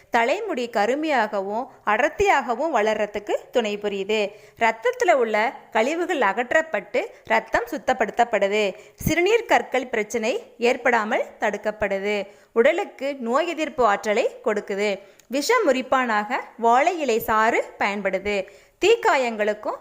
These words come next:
வாழை இலை சாறு சிறந்த மருந்தா பயன்படுது. மேலும் வாழை இலையில ஆன்டிபாக்டீரியல் பண்பு இருக்கிறதால உணவுப் பொருள் நீண்ட நேரம் கெட்டுப்போகாமல்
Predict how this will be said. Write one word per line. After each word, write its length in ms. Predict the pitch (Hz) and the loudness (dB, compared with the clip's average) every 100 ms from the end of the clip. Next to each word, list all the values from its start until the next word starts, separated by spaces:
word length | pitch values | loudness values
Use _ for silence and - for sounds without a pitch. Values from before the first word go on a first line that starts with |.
| - | 0
வாழை 380 | 233 240 277 | 4 4 4
இலை 180 | 269 214 | 0 -2
சாறு 400 | 220 214 214 415 | 0 0 2 0
சிறந்த 420 | 480 240 254 294 | -2 0 2 0
மருந்தா 440 | 269 208 214 208 311 - - | 0 0 0 2 0 0 -8
பயன்படுது. 720 | 196 196 190 185 202 214 190 - - _ | -6 -6 -6 -4 -2 -2 -4 -8 -20 _
மேலும் 440 | 226 247 220 240 - - | -2 2 4 4 2 0
வாழை 460 | 226 226 320 453 311 | 2 4 4 2 2
இலையில 400 | 233 214 208 233 - - | 2 2 2 2 0 -6
ஆன்டிபாக்டீரியல் 1120 | 202 233 370 415 427 294 240 - 311 294 311 302 | -2 0 0 0 2 2 0 -2 -8 -2 -2 0
பண்பு 360 | 214 233 269 | -2 -2 -6
இருக்கிறதால 800 | 294 226 - 302 226 196 185 226 403 - - | -4 -4 -2 0 2 2 4 2 2 -8 -6
உணவுப் 420 | 233 302 440 480 | 2 4 4 4
பொருள் 340 | 262 226 403 - - | 4 4 2 -2 -8
நீண்ட 400 | 240 311 359 381 | -4 0 2 2
நேரம் 360 | 285 247 262 453 - | 4 2 2 -2 -2
கெட்டுப்போகாமல் 800 | 254 - - 262 240 226 233 370 | -2 -2 0 2 2 0 2 0